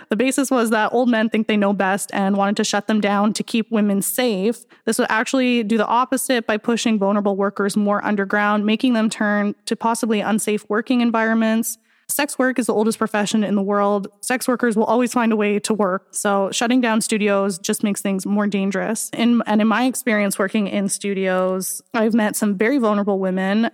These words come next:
And if they were to close down, these women would not know how to work independently safely.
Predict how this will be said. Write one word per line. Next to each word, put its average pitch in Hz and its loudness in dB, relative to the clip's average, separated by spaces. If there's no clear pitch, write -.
And 214 2
if 202 -4
they 214 0
were 226 0
to - -6
close 214 -2
down, 208 0
these 220 0
women 220 2
would 196 0
not 202 0
know 220 2
how 214 0
to 208 0
work 190 -4
independently 196 0
safely. 185 -4